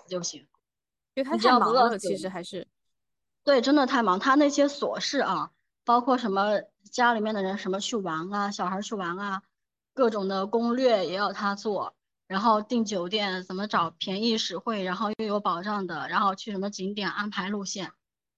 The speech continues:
Speaker 1: 真的是很繁杂，各种，真的是各种琐事。所以说他就是从家务里解放出来之后，我还感觉他比我都累。
Speaker 2: 嗯。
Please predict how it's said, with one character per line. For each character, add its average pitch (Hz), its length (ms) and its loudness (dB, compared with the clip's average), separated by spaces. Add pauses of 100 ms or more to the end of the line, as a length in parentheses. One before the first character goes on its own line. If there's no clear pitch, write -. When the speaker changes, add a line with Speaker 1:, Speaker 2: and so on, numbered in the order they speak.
(320)
Speaker 1:
真 240 120 -2
的 269 160 4
是 240 160 -2
很 190 360 -2
繁 190 240 -4
杂， 185 180 -4
各 240 220 2
种， 196 280 -6 (960)
真 - 140 0
的 285 120 4
是 269 100 0
各 269 260 2
种 214 180 -2
琐 196 220 -6
事。 185 300 -8 (1200)
所 - 180 -2
以 262 80 2
说 254 200 4
他 262 200 2
就 254 140 2
是 240 120 4
从 220 220 0
家 233 180 4
务 247 100 4
里 233 100 2
解 208 140 -2
放 214 140 -2
出 220 100 -6
来 208 80 -2
之 214 100 -4
后， 214 160 0
我 185 160 0
还 226 160 -2
感 220 180 0
觉 208 80 0
他 240 200 0
比 220 160 -6
我 208 240 0
都 214 180 -2
累。 208 180 0 (800)
Speaker 2:
嗯。 226 220 -16